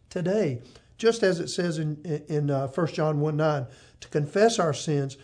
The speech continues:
and he is faithful and just to forgive us our sins and purify us from all, all unrighteousness.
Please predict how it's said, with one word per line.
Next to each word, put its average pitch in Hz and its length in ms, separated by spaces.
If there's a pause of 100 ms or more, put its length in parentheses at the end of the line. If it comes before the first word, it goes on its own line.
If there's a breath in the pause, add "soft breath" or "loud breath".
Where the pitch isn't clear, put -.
(200 soft breath)
and 151 120
he 165 120
is 147 140
faithful 180 400
and 151 80
just 175 240
to - 80
forgive 165 340
us 180 140
our 151 80
sins 143 280
and 143 120
purify 165 380
us 143 80
from 151 240
all, 147 280
all 160 240
unrighteousness. 156 460